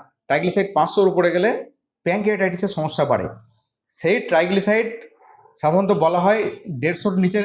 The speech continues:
স্বাভাবিক। আমরা বলি, "না, একে একশোর নিচে রাখতে পারলে অনেক ভালো।"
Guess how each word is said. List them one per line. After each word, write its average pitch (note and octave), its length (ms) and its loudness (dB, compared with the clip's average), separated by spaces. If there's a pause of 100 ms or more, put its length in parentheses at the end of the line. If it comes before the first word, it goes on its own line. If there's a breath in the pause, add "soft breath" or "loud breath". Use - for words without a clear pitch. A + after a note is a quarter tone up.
(460)
স্বাভাবিক। E3 420 0 (760)
আমরা D#3+ 200 2
বলি, G3 200 0
"না, E3+ 220 2
একে C#3 140 0
একশোর E3 460 0
নিচে G3+ 180 2
রাখতে F#3 280 0
পারলে G#3 420 4 (680)
অনেক C4 220 2
ভালো।" B2 500 0